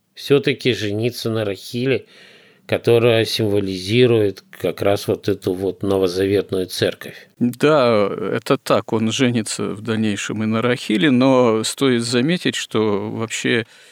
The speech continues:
Speaker 2: история происхождения двенадцати основных колен Израилевых, она достаточно богата,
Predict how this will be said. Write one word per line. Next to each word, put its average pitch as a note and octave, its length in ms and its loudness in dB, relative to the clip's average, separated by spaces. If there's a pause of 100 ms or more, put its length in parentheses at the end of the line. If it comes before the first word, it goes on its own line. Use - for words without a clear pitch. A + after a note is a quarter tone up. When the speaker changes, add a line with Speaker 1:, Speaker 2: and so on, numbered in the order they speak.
(140)
Speaker 2:
история A2 1040 2 (160)
происхождения B2+ 800 2
двенадцати B2 680 0
основных A#2 580 -2
колен D#3 460 2
Израилевых, A2+ 920 -2
она B2+ 220 -2
достаточно C3 720 -2
богата, B2+ 760 2